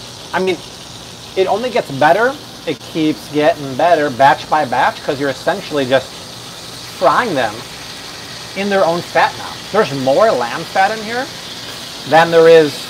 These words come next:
uh, the duck fat we started with. So I just wanna stack it up here. In fact, this is the most approachable way to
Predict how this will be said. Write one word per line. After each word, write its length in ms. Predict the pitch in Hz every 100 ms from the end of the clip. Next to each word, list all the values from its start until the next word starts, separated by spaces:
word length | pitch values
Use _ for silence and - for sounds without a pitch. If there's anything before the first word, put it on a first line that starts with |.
| - - - - - -
uh, 140 | 156 147
the 100 | 143
duck 180 | 170 170
fat 240 | 160 131
we 60 | 123
started 380 | - 147 139 113
with. 160 | 98 - - - - - - - - - -
So 80 | 151
I 20 |
just 120 | 139
wanna 120 | 143
stack 320 | - 151 135 139
it 60 |
up 140 | 127 -
here. 180 | 127 110
In 1400 | 110 - - - - - - - - - - - - -
fact, 180 | 214 165
this 160 | 156 208
is 120 | 175
the 60 | 175
most 260 | 170 -
approachable 680 | 143 - 170 175 - 196 208
way 180 | 147
to 80 | 143